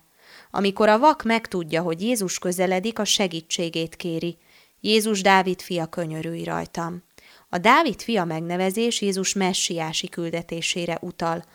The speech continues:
Amit most a vakkoldus kijelent, hogy tudniillik Jézus a messiás, azt az egész sokaság fennhangon fogja kiáltani, amikor Jézus bevonul Jeruzsálembe. A jerikói vak bizonyos szempontból élesebben lát, mint a sokaság,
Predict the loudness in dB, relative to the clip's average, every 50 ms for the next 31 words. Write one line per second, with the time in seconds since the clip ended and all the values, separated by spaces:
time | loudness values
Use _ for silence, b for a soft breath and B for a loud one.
0 | B B B B B B B 2 2 2 2 0 0 0 0 0 2 2 6 6
1 | 6 4 4 2 2 2 2 2 0 -4 -4 -6 -4 -2 0 0 2 2 2 2
2 | 0 0 -2 -4 -6 -6 -6 -6 -4 -2 -2 -2 -2 -2 -4 -6 -6 -4 -2 -2
3 | -2 -2 -2 -4 -4 -6 -6 -8 -6 -6 -6 -2 0 2 2 4 2 2 0 -4
4 | B B B B B B B -2 -2 -2 0 -2 -2 0 2 2 2 2 2 0
5 | 0 0 0 0 0 0 0 0 0 2 2 4 4 2 2 0 0 2 2 2
6 | 2 0 -2 -4 -4 -4 -4 -6 -6 -4 -4 -2 0 0 -2 -2 -4 -4 -4 -2
7 | -2 -2 -2 -4 -4 -4 -2 -2 0 0 0 -2 -4 -4 -2 -2 -2 0 0 -2
8 | -2 -2 -4 -2 0 -2 0 0 -2 -4 -4 -4 -6 -4 -4 -4 -4 -4 -4 -4
9 | -4 -4 -2 -4 -4 -6 -4 -4 -4 -4 -6 _ _ _ _ _ _ B B B
10 | B B B B B B B 6 8 8 8 8 6 0 0 0 0 0 0 0
11 | 2 6 6 6 4 2 -2 -2 0 0 0 -2 -2 -4 -4 -4 -2 -2 -2 -2
12 | -2 0 0 0 0 0 2 2 2 2 0 0 0 0 0 0 0 0 0 0
13 | 0 0 0 -2 0 0 0 0 0 0 -4 -8 -8 -8 -6 -6 -4 -2 -2 -2
14 | 0 0 2 2 2 2 2 2 2 0